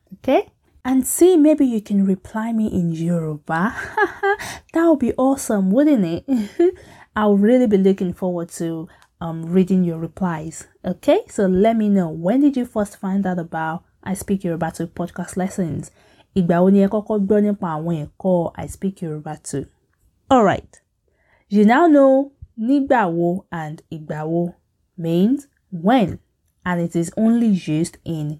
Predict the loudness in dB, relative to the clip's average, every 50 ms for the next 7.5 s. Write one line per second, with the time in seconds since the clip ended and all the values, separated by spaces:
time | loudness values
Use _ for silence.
0 | _ _ _ -4 -4 -4 -4 -4 -10 -10 -8 -8 -8 -8 -12 _ _ _ _ _
1 | _ _ _ _ -20 -20 -20 -20 _ _ _ 0 2 2 2 2 0 0 2 2
2 | 4 2 2 0 -2 -6 -6 -6 -6 -6 -6 -6 -6 -10 -14 -12 -8 -4 -2 -2
3 | -2 -4 -8 -12 -14 -14 -14 -16 _ _ _ _ _ _ _ _ _ _ _ -2
4 | -2 2 2 2 2 2 0 -2 -2 0 0 0 0 0 -2 -4 -10 _ -10 -8
5 | -8 -8 -8 -8 -10 -10 -12 -16 -18 _ _ _ _ _ _ _ _ _ _ _
6 | _ _ _ -8 0 2 2 2 2 -2 -4 -2 0 2 2 2 0 -4 -12 _
7 | -12 -10 -8 -6 -2 0 2 2 2 0